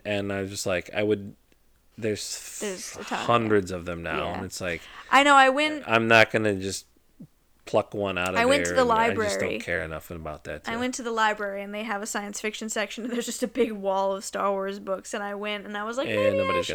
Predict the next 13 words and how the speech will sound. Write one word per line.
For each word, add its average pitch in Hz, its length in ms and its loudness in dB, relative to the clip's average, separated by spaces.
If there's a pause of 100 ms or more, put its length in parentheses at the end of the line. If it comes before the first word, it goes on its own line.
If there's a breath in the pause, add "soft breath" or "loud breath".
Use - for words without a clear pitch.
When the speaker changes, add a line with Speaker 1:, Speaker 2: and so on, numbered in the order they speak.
Speaker 2:
should - 20 -4
Speaker 1:
time. 466 140 2
Speaker 2:
read 480 220 2
some 349 260 0
of 285 100 0
these." 202 460 -2 (280 loud breath)
And 240 160 -2
so 262 120 8
I 247 100 10
was 247 180 4
like, 277 160 2
"Well, 359 120 2 (140)
Speaker 1:
Look. 381 100 -2